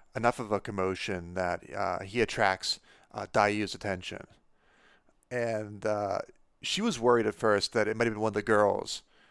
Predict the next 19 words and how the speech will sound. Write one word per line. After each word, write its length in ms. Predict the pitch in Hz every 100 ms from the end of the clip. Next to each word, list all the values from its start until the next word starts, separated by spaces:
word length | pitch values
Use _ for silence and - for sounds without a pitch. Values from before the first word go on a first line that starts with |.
| _ -
uh, 560 | 107 95 92 90 92 104 - -
who 200 | 92 117
was 260 | 104 101 90
overhearing 760 | 120 113 107 107 107 123 110 107
her 400 | 104 101 98 92
and 160 | 101
maybe, 380 | 98 98 101 98
uh, 300 | 95 98 92
kind 220 | - 101 92
of, 160 | 90
like, 260 | 95 92 92
uh, 160 | 90 92
sadistically, 880 | - 107 - 110 - 101 98 95 92 - - - _
uh, 500 | 101 95 92 90 - - - _ _ _ _ _ _ _ _ _ -
you 80 | 104
know, 180 | 98 101
enjoying 840 | 117 107 107 107 98 92 92 - - _ - - - _
her 160 | 117
display 840 | 104 92 - 107 98 92 92 98